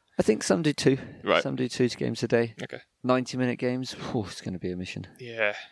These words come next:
Speaker 2: especially if, well, it's supposed to ease off the heat for next week. Here,
Speaker 1: Uh,
Speaker 2: anyway.
Speaker 1: the weather looks terrible for
Speaker 2: Really?
Speaker 1: Frisbee.
Speaker 2: <laughs>
Speaker 1: It's, it, from all the tournaments I know that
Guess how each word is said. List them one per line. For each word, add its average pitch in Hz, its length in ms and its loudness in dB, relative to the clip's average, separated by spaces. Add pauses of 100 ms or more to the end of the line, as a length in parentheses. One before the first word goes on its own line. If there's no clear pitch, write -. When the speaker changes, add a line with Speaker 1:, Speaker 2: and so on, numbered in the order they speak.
(180)
Speaker 2:
especially - 440 2
if, - 180 -6
well, 107 460 6
it's - 220 -4
supposed 139 320 4
to 123 100 4
ease 117 180 0
off - 260 2
the 117 80 0
heat 104 240 -2 (260)
for - 120 -10
next 104 300 -4
week. - 360 -2 (360)
Here, - 180 6
Speaker 1:
Uh, 110 260 6
Speaker 2:
anyway. 104 300 -2 (1300)
Speaker 1:
the 120 80 4
weather 113 240 6
looks 95 180 -2
terrible 87 380 2
for - 180 -4
Speaker 2:
Really? 113 240 8 (200)
Speaker 1:
Frisbee. 170 100 4
Speaker 2:
<laughs> - 40 0 (220)
Speaker 1:
It's, 170 220 -2 (180)
it, - 180 4 (1080)
from 131 460 2
all 156 200 6
the 147 120 0
tournaments 131 440 2
I 117 180 8
know 104 260 4
that 92 240 2